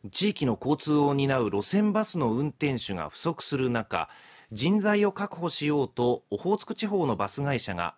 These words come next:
運転体験会を開いています。この体験会は、運転手不足で路線の維持が難しくなっているオホーツク地方の五つのバス会社と道などが企画しました。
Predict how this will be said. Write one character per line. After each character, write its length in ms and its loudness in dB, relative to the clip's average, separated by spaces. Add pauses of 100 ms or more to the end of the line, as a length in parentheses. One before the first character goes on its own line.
運 180 -2
転 300 -2
体 240 0
験 180 -4
会 220 -4
を 20 -6
開 240 -4
い 20 -6
て 120 -16
い 60 -16
ま 120 -18
す。 300 -10 (2750)
こ 120 4
の 80 4
体 180 2
験 180 4
会 220 0
は、 220 2 (180)
運 120 2
転 300 4
手 60 2
不 140 0
足 260 0
で 60 4
路 160 2
線 240 4
の 80 6
維 80 2
持 120 -2
が 140 2
難 320 -2
し 80 -6
く 140 0
な 100 2
っ 20 -10
て 200 -2
い 80 2
る 200 0 (100)
オ 60 -2
ホ 200 2
ー 40 4
ツ 120 -12
ク 120 -2
地 140 -4
方 260 2
の 220 0
五 180 -6
つ 140 -2
の 140 4
バ 160 0
ス 120 -4
会 220 0
社 140 -4
と 260 -6
道 220 4
な 100 2
ど 100 -2
が 140 -4
企 140 -14 (140)
画 40 -14
し 120 -8
ま 100 -4
し 80 -10
た。 140 -8